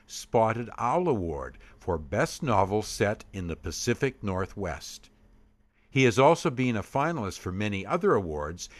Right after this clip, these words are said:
including the International Thriller Award, the Harper Lee Prize for Legal Fiction, the Silver Falchion Award for Mystery, and the Mystery Writers of America Edgar Award. Robert's books are sold in more than twenty-five countries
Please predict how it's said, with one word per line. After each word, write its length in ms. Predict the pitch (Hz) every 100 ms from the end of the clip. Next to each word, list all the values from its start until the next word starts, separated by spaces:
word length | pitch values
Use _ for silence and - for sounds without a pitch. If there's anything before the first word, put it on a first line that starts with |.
| -
including 500 | 147 135 156 147 120
the 200 | 98 101
International 720 | 147 - 135 120 113 117 95
Thriller 480 | 87 - 143 160 165
Award, 440 | 156 156 160 175 - _ _ _
the 80 | -
Harper 520 | - - 101 - 104
Lee 220 | 90 92
Prize 500 | 85 - 110 131 147
for 200 | - 85
Legal 360 | 80 95 92 90
Fiction, 580 | - 143 - - 190 202 - - - _ _
the 100 | 90
Silver 460 | - 123 110 104 98
Falchion 560 | - 120 139 - 165
Award 400 | 165 147 147 156
for 160 | - 90
Mystery, 600 | 87 113 - 160 170 180 _ _ _ _ -
and 160 | 92
the 60 | 87
Mystery 460 | 87 147 - 185 170
Writers 500 | 143 123 117 110 -
of 140 | - 92
America 720 | 87 90 107 123 123 - 131 _
Edgar 460 | 123 143 123 131 92
Award. 580 | 82 78 76 65 - - _ _ _ _ _ -
Robert's 520 | 80 78 80 98 -
books 400 | - 120 139 -
are 140 | 147 143
sold 360 | - 165 156
in 140 | 143 135
more 240 | 143 147
than 240 | 135 131 107
twenty-five 800 | - 165 190 208 - 185 175 -
countries 600 | 160 151 - 85 85